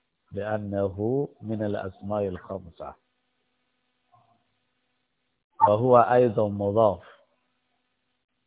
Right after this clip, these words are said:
وحافة مضاف إليه مجرور وعلامة جره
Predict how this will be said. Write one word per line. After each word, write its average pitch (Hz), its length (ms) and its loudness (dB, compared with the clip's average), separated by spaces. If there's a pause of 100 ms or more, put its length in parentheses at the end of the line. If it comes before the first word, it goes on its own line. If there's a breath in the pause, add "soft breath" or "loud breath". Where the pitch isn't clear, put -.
(520)
وحافة 101 960 -2
مضاف 98 460 -2
إليه 104 440 -2 (1800)
مجرور 101 800 -4 (1000)
وعلامة 107 580 2 (280)
جره 101 720 -6